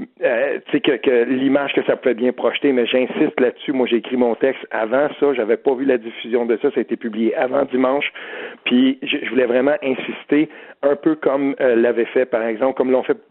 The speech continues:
plusieurs autres personnes, mais notamment Roméo Dallaire. J'étais d'accord avec lui. Il faut adapter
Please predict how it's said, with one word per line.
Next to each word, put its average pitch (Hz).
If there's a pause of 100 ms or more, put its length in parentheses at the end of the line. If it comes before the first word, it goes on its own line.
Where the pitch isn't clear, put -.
(140)
plusieurs 139
autres 143
personnes, 147
mais 123
notamment 131
Roméo 123
Dallaire. 117
J'étais -
d'accord 139
avec 120
lui. 123 (340)
Il - (100)
faut -
adapter 143